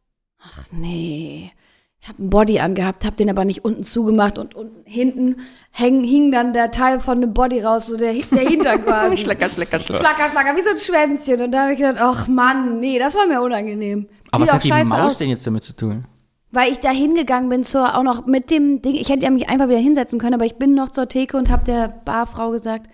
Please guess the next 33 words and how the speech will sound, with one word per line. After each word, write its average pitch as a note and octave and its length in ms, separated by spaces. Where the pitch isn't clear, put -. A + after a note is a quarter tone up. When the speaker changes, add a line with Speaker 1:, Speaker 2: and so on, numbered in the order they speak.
Speaker 1:
dass A#3 160
die D#4 100
Maus F4+ 280
da F3 240
Speaker 2:
Ach - 100
so. - 260
Speaker 1:
eingequetscht F#3 520
Speaker 2:
Hab C3+ 100
ich D#3+ 60
Speaker 1:
ist. C3+ 60
Speaker 2:
euch - 80
die C3 80
Geschichte A#2+ 280
schon C#3 60
mal B2+ 80
erzählt, C3 320
wie B2 60
ich G#2+ 100
eine A#2 100
Socke G#2 220
im A2 60
Bus A2 200
verloren C#3 420
hab? D3+ 200
Ja, G2+ 160
ne? G#2+ 180
Speaker 1:
Eine F#3 140
Socke F#3 440
im G3+ 240
Bus? - 380
Speaker 2:
Da A#2+ 100
war A#2 80
ich, - 140